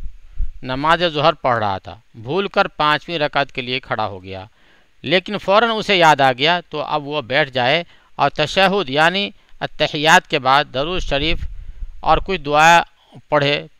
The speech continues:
फिर दो सजदे सहव करे और सलाम फेर दे। मुलाहजा यानी नोट, अगर आदमी को नमाज ख़त्म होने के बाद याद आए और सलाम फेरने के बाद लंबा फासला न गुजरा हो,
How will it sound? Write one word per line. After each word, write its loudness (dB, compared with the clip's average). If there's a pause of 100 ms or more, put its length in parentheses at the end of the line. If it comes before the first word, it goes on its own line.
फिर 0
दो -2
सजदे 2
सहव -2
करे -4 (400)
और 0
सलाम -2
फेर -10
दे। -6 (1120)
मुलाहजा 2 (840)
यानी -2
नोट, -2 (440)
अगर 4 (140)
आदमी 2
को -4
नमाज 0
ख़त्म 2
होने -2
के -2
बाद 4
याद 2
आए -8 (480)
और -2
सलाम 4
फेरने 0
के -6
बाद 4
लंबा 2
फासला 2
न 0
गुजरा -4
हो, -4